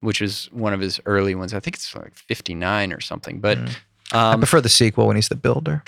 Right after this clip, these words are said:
Speaker 1: <laughs> Bob, yeah, yeah, you like Bob the Builder better. Um, yeah, but, uh, uh, so, so he usually, like, the, even in The Samurai, like, the, to me, the weakest part is at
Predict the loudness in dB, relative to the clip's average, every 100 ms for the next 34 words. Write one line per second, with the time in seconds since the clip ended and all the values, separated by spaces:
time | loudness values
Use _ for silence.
0 | 0 2 0 -4 -4 -2 0 2 4 6
1 | 6 4 2 _ 4 4 2 -6 -2 0
2 | 4 2 0 -4 -6 -10 -16 -16 -14 -18
3 | -18 _ _ _ _ _ 0 2 4 2
4 | 0 -2 -6 -14 _ _ _ -18 2 4
5 | 4 4 4 4 4 4 4 2 0 2
6 | 4 4 2 -2 0 4 4 2 0 2
7 | 2 2 -2 -2 0 4 4 4 2 0
8 | -4 -4 -2 0 0 2 4 4 2 0
9 | -6 _ _ -6 -2 0 2 2 2 2
10 | 0 -2 -4 -4 -6 _ -10 -4 -4 -2
11 | -2 -2 -4 -4 -2 -2 -4 -8 -10 -6
12 | -6